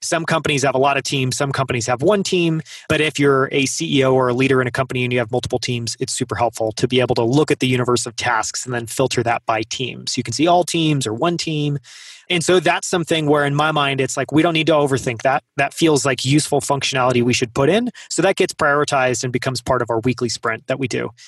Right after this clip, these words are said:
And in addition to that, we're also handling bug fixes. And so it's basically little tweaks, little improvements, kind of in my mind, it's like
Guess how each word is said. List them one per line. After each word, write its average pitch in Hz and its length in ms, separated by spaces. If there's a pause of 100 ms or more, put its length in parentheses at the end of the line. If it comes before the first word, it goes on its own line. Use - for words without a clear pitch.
(160)
And 139 160
in 143 120
addition 180 380
to 160 60
that, 147 220
we're 139 140
also 135 220
handling 120 400
bug 120 220
fixes. 123 460
And 143 180
so 143 140
it's 131 140
basically 147 560 (380)
little 180 320
tweaks, 160 440
little 160 260
improvements, 135 640
kind 156 220
of 139 140
in 143 100
my 143 160
mind, 131 240
it's - 160
like 131 240